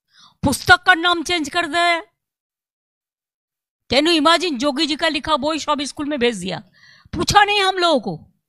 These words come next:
क्या लिखा, God knows। लिख सकता है उन्होंने, कोई बात नहीं है,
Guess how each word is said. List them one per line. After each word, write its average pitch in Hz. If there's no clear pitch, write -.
क्या 330
लिखा, 370
God 311
knows। 294
लिख 202
सकता -
है 277
उन्होंने, 247
कोई 285
बात 214
नहीं 190
है, 180